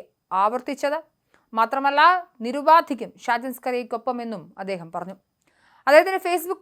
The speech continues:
പോസ്റ്റ് ഇങ്ങനെയാണ്: "കേരളത്തിൽ കമ്മ്യൂണിസ്റ്റ് ഫാഷിസം പിടിമുറുക്കുന്നു, മാധ്യമവേട്ട തുടർക്കഥയാകുന്നു. അപ്രഖ്യാപിത അടിയന്തരാവസ്ഥ സ്ഥാപിക്കപ്പെട്ടിരിക്കുന്നു. കേരളം രാഷ്ട്രപതി ഭരണത്തിലേക്ക് പോകുന്നു.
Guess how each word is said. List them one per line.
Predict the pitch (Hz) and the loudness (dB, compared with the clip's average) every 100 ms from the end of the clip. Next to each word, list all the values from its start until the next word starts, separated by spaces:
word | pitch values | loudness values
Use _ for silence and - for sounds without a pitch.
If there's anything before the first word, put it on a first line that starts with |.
| - | 0
പോസ്റ്റ് | 349 349 349 | 0 2 0
ഇങ്ങനെയാണ്: | 330 277 262 294 277 294 | 0 -2 -4 -2 -2 -2
"കേരളത്തിൽ | 294 311 320 330 | -2 -4 -4 -6
കമ്മ്യൂണിസ്റ്റ് | 302 294 330 359 370 | -4 -4 -4 -6 -6
ഫാഷിസം | 330 294 285 269 294 240 | -2 -2 -2 -6 -6 -6
പിടിമുറുക്കുന്നു, | 247 254 269 - 285 339 | -8 -8 -8 -8 -10 -10
മാധ്യമവേട്ട | 226 226 254 262 294 294 277 269 | -6 0 0 -2 -6 -4 -4 -4
തുടർക്കഥയാകുന്നു. | 247 226 214 220 226 214 180 185 - _ _ _ - | -8 -6 -6 -4 -4 -4 -6 -8 -16 _ _ _ -2
അപ്രഖ്യാപിത | 202 269 277 294 285 294 | 0 0 2 2 4 2
അടിയന്തരാവസ്ഥ | 294 240 254 269 294 294 285 285 | 0 0 -2 -2 0 0 -2 -6
സ്ഥാപിക്കപ്പെട്ടിരിക്കുന്നു. | 269 254 233 220 233 214 190 196 208 254 - - | -2 -2 -2 -2 -8 -8 -10 -8 -8 -10 -12 -4
കേരളം | 240 247 240 | -2 -2 -2
രാഷ്ട്രപതി | 226 233 - 254 254 | -2 -2 -4 -10 -8
ഭരണത്തിലേക്ക് | 254 247 233 233 226 220 | -4 -4 -4 -6 -8 -8
പോകുന്നു. | 196 190 190 | -8 -8 -10